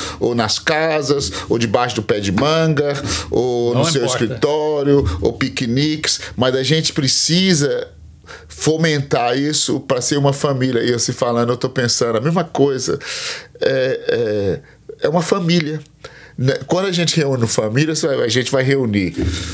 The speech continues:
Speaker 1: Um menino de três anos fala, "Não, quero, quero falar." Você, todo mundo tem que parar e ouvir a, o menino de três anos. E às vezes ele fala outra coisa, "Ah, o meu brinquedo quebrou,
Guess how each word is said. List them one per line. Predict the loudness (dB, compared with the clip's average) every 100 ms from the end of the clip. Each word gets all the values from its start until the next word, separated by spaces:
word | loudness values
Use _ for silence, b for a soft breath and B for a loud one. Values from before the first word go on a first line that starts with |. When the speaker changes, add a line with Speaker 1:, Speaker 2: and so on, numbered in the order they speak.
| B B B -2
Speaker 1:
Um | 2
menino | 4 2
de | 2
três | 0 0 0
anos | 2 2 2
fala, | 2
"Não, | 2 0 0
quero, | -2 0
quero | -2 0
falar." | 0 2 2 0
Você, | -4
todo | 0 0
mundo | 2
tem | -2
que | 0
parar | 2 2 2
e |
ouvir | 0 0 0
a, | -2
o | -2
menino | -2 -2
de | -4
três | -2 -2 0
anos. | 0 0 -2 B B B -2
E | 0
às | 2
vezes | 2 0
ele |
fala | 2 2 2
outra | 0 -2
coisa, | 0 0 2
"Ah, |
o | 2
meu | 0
brinquedo | 0 -2 -2 -4 -4 -4
quebrou, | -4 -2 -2 -2 -2 -2 -2 -4